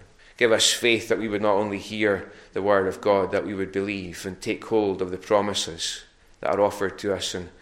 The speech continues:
in Scripture. Give us faith that we would not only hear the call of Jesus saying, "Come to me," but we pray that each of us would come and that we would know, uh, the salvation that is promised in Jesus. And enable us, we pray, as we have sang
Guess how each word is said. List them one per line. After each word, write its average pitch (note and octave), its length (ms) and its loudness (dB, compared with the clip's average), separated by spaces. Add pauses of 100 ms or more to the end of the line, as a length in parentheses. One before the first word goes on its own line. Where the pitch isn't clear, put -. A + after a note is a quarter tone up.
(300)
in F2+ 120 -8
Scripture. - 540 -2
Give G2 180 2
us - 220 0
faith G#2 500 0
that E2 120 -2
we G#2 100 -6
would G2 140 -2
not G2+ 160 2
only G2 220 -2
hear G#2+ 300 2
the F#2+ 80 -2
call G2 540 2 (280)
of F#2+ 140 -4
Jesus F#2 420 -4
saying, F#2+ 300 -2
"Come A2+ 300 4
to A2+ 120 -6
me," E2+ 220 -10 (340)
but G2 140 -6
we G2 80 -8
pray G2+ 160 -2
that F#2+ 160 -2
each G2+ 220 -6
of F#2+ 80 -2
us F#2 200 -4
would F#2+ 160 -8
come F2 280 -4 (480)
and G2+ 100 -8
that G2 100 -4
we F#2+ 120 -6
would F#2+ 200 -2
know, F#2+ 360 0 (400)
uh, F2+ 80 -6
the F2+ 100 -6
salvation F#2+ 720 0 (460)
that F#2+ 160 -4
is F2+ 120 -2
promised F#2+ 520 -2
in F2+ 100 -8
Jesus. F2 680 -8 (380)
And A2+ 120 0
enable B2+ 320 6
us, A#2+ 260 4
we G#2 120 -6
pray, G2+ 260 0
as F#2 180 -4
we G2+ 60 -6
have F#2+ 120 -2
sang F#2+ 380 -2